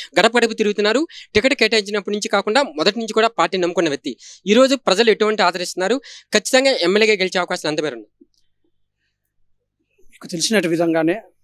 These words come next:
Speaker 2: ముందుగా అందరికీ నమస్కారం అండి. మీకు తెలిసిన విధంగా ఏంటంటే, రాజశేఖర రెడ్డి గారి యొక్క ఫ్యామిలీలో ఒకటే విధానం అండి, వాళ్ళని నమ్ముకున్న వాళ్ళకి ఖచ్చితంగా న్యాయం జరుగుతుంది. లేట్ ఉండొచ్చు, తొందర ఉండొచ్చు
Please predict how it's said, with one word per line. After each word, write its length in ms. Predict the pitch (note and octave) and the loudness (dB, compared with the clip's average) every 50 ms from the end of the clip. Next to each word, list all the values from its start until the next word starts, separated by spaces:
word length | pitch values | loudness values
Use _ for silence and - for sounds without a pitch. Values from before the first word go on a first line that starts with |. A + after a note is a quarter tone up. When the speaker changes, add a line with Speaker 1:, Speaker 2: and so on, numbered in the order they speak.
| _ _ - - | _ _ -6 -2
Speaker 2:
ముందుగా 200 | E3+ E3+ F3+ G3 | 2 4 6 6
అందరికీ 220 | F3 - F#3 E3+ | 6 4 4 2
నమస్కారం 340 | E3 D#3 D#3 - - D#3+ D3+ | 2 2 2 2 2 0 0
అండి. 220 | D#3 D3+ F#3 D4+ - _ _ _ _ _ _ _ _ _ _ _ - | 0 0 -2 -4 -6 _ _ _ _ _ _ _ _ _ _ _ -4
మీకు 120 | F3+ D#3+ | -4 -2
తెలిసిన 300 | D#3+ - E3+ F#3+ - C4 | 0 0 0 2 4 4
విధంగా 260 | A#3 A3 A3 G3+ G3+ G3+ | 6 6 6 4 4 4
ఏంటంటే, 320 | F#3 F#3 F#3 E3+ D#3 F3 | 2 2 2 0 0 0
రాజశేఖర 460 | D3+ D#3 G3+ G#3 - - A3+ A3 A3 | 0 0 0 2 4 4 4 4 4
రెడ్డి 240 | G3+ G3 F3 E3 F#3+ | 4 4 4 4 4
గారి 420 | E3+ F3+ F3 F3 E3+ E3 E3 E3 | 6 6 4 4 4 4 4 4
యొక్క 360 | E3 D#3+ D#3 - - F#3+ E3 D#3 - - - _ _ _ _ _ _ _ _ _ _ - _ _ _ _ _ _ - | 4 2 0 -2 0 0 0 0 0 -6 -16 _ _ _ _ _ _ _ _ _ _ -20 _ _ _ _ _ _ 0
ఫ్యామిలీలో 500 | - F3 E3 F#3+ G#3 G#3 F#3+ E3 D3 - - _ _ _ _ _ _ _ _ - | 4 4 4 6 6 4 4 2 0 -4 -8 _ _ _ _ _ _ _ _ -6
ఒకటే 260 | D#3 D3 - - A3 | -6 -2 2 4 4
విధానం 380 | G3+ F3 D#3+ F#3 F3+ D#3 D#3 D3 | 4 4 2 -2 -4 -4 -4 -4
అండి, 220 | C3+ C3 B2 C3+ _ _ _ _ _ _ _ _ _ - | -6 -10 -12 -16 _ _ _ _ _ _ _ _ _ -18
వాళ్ళని 460 | C3+ C3+ C3+ D3+ D#3+ F3+ G3+ G#3 G#3+ G#3 | -8 -2 2 4 6 8 8 8 6 6
నమ్ముకున్న 440 | F#3+ G3 G#3 A3 A#3+ - B3+ A#3+ | 6 6 6 4 6 6 6 6
వాళ్ళకి 320 | A#3+ A3+ G#3 G#3 - F#3+ D#3 - _ _ - - | 6 6 6 4 2 0 -2 -2 _ _ -4 -4
ఖచ్చితంగా 500 | G3+ - - - B3 - B3 A#3+ B3 B3 | -4 -2 0 0 2 2 4 4 4 4
న్యాయం 340 | A3 G3+ G3 G3+ G#3 G3+ | 4 6 6 6 4 4
జరుగుతుంది. 680 | F3+ F#3 F3 E3+ E3+ C3+ - D#3 F3+ F3+ D#3+ C3+ C3 - _ _ _ _ _ _ _ _ _ _ _ _ _ _ _ _ _ _ _ - | 2 2 0 0 -2 -6 -6 -4 -2 -2 -4 -4 -8 -14 _ _ _ _ _ _ _ _ _ _ _ _ _ _ _ _ _ _ _ -2
లేట్ 260 | - D#3+ F3+ G3+ G3+ G#3+ | 4 6 6 6 6 6
ఉండొచ్చు, 500 | G3+ G#3+ G#3 G3+ - - - B3 C#4 C4+ _ - | 6 6 6 4 2 0 -6 -6 -6 -6 _ -6
తొందర 220 | E3 E3+ F3+ - | -4 -2 -2 -2
ఉండొచ్చు 400 | E4+ - D#3 - - - - - | -2 -4 -6 -6 -8 -12 -18 -18